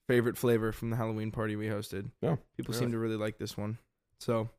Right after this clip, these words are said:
Speaker 1: I have to put my mic down. It's a, it's a twist off. I need two hands.
Speaker 2: Okay.
Speaker 3: What?
Speaker 2: Whatever. Ian has disappeared again.
Speaker 3: Yup.
Speaker 1: I'm still here, baby.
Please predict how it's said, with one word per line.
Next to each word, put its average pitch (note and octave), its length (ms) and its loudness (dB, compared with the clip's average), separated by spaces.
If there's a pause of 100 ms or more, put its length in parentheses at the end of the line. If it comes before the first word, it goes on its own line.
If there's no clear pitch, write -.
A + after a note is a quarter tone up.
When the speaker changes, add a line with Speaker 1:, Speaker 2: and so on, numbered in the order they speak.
(460)
Speaker 1:
I A2 40 -2
have G#2+ 100 -4
to G#2 80 -6
put - 180 0
my A2 100 0
mic A2 240 0
down. G#2+ 220 -4
It's A2 120 -8
a, A2+ 60 -8 (180)
it's - 120 -10
a A2+ 40 -10
twist - 320 -6
off. G2+ 180 -4
I A#2 40 -6
need A2 180 -6
two A#2 120 0
hands. A#2 380 2
Speaker 2:
Okay. B2+ 1200 10
Speaker 3:
What? B2 640 -2
Speaker 2:
Whatever. F#2+ 720 4
Ian A2+ 240 8
has A2+ 140 6
disappeared G#2 680 2
again. F#2+ 680 4
Speaker 3:
Yup. C3 680 8
Speaker 1:
I'm D#3+ 100 -2
still A#3+ 240 8
here, A#3+ 200 12
baby. A#3 300 6